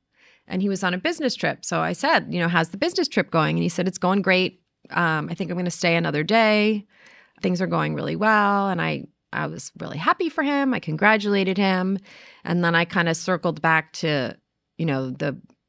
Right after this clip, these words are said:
issues at hand, scheduling, stuff like that. And I said, "This weekend, we have some friends coming for dinner."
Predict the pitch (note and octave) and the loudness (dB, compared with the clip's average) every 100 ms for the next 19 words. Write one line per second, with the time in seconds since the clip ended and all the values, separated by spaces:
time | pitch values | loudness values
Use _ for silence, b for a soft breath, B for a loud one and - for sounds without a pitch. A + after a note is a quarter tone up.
0 | - F#3 - F3+ D#3+ D#3+ D#3+ D#3 D3+ D3 | 0 0 2 0 0 0 0 2 0 -2
1 | - D3+ C#3 C#3+ C#3 C#3+ - C#3 B2 A#2+ | 0 0 0 -2 -2 -4 -8 -8 -8 -2
2 | A#2 B2+ - D#3+ D#3+ D#3 D#3+ C#3 C#3+ - | 0 -2 -4 -4 -2 -2 -2 -2 -2 -2
3 | D#3 D3+ C#3 C3+ C#3 - b b b - | -4 -2 -4 -4 -8 -14 b b b -6
4 | D#3 C#3+ D#3 F3 F3+ E3+ F3 E3 D3 E3+ | -4 -2 -2 2 2 2 -2 -2 -4 -2
5 | C#4+ C#4 C4 B3+ C4 | 2 4 4 4 2